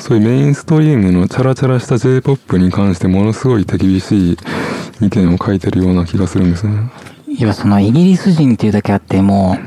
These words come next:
Speaker 2: うシニカルに
Speaker 1: そうですね。
Speaker 2: ものを捉えてらっしゃいますよね。
Speaker 1: シニ-、
Speaker 2: 結構
Speaker 1: シニカルかつ、ちょっとなんか、例えば日本人だと、あのー、何でしたっけ？あの、あの人。あの、極楽さんいるじゃないですか。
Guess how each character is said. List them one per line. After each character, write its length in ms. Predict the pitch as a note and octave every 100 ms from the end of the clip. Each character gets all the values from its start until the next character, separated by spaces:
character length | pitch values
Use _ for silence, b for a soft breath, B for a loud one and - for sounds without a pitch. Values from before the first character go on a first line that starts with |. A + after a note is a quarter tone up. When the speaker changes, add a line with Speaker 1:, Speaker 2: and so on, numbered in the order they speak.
| -
Speaker 2:
う 40 | - -
シ 60 |
ニ 140 | A3 D#3
カ 140 | A2+
ル 200 | G#2 G2
に 400 | G#2 G#2 G2+ B2 - G2
Speaker 1:
そ 200 | - -
う 40 | A2+
で 140 | G2+
す 120 | F2
ね。 120 | G2 G#2+
Speaker 2:
も 100 | B2
の 100 | G#2+
を 40 |
捉 200 | A#2 G#2+
え 120 | G#2 G#2
て 160 | A2
ら 80 | G2+
っ 20 |
し 120 | G2 A#2
ゃ 40 |
い 20 |
ま 80 | G#2+
す 120 | -
よ 60 | G2
ね。 200 | F2+ F2+
Speaker 1:
シ 240 | - -
ニ-、 120 | C#3
Speaker 2:
結 80 | C#3+
構 680 | - - G#3+ - - - -
Speaker 1:
シ 160 | - D3
ニ 140 | D3+
カ 180 | - D#3
ル 120 | D#3
か 220 | - D#3+
つ、 500 | D#3 - G#2 G2 - - - - - - - -
ち 80 | -
ょ 20 |
っ 20 |
と 140 | - A2
な 100 | A#2
ん 60 |
か、 120 | A2+ G#2 C3+
例 140 | F3+
え 20 |
ば 200 | C3 G2+ A2
日 140 | B2+
本 200 | F3+ G#3+
人 220 | E3 G2
だ 120 | F#2
と、 380 | G2+ A2+ G2+ F2+ B B B B B B B B B -
あ 140 | A2
の 1120 | G2+ F#2 - - - - - G#2 - - - -
ー、 40 |
何 140 | A#2+ G#2
で 60 |
し 80 | -
た 60 | A#2+
っ 20 |
け？ 80 | A2+
あ 60 |
の、 120 | G#2 A#2+
あ 40 |
の 100 | A2
人。 280 | - - - _ _ _ _ _ -
あ 40 | C#3
の、 240 | B2+ D3
極 220 | A#2+ -
楽 140 | D#3 C#3+
さ 120 | D3+
ん 40 |
い 40 | D3+
る 60 |
じ 60 | G2
ゃ 20 |
な 60 | E2
い 40 |
で 40 |
す 100 | E2
か。 200 | - -